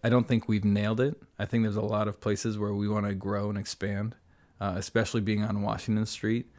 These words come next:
of, uh, J-, of J P, right on, uh, the Washington Street that borders Roxbury,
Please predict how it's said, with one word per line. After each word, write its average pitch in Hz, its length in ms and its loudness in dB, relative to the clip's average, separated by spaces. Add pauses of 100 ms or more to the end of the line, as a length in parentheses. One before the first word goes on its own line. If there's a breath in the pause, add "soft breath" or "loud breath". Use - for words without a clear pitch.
(500 soft breath)
of, 104 420 0 (440)
uh, 101 200 -2
J-, 107 240 -2 (220)
of 101 160 0
J 107 200 2
P, 107 360 -2 (120)
right 107 200 4
on, 110 220 2 (180)
uh, 90 60 -6
the 98 400 -4
Washington 104 400 0
Street - 480 -4
that 98 220 -4
borders 101 440 -2
Roxbury, 101 760 -4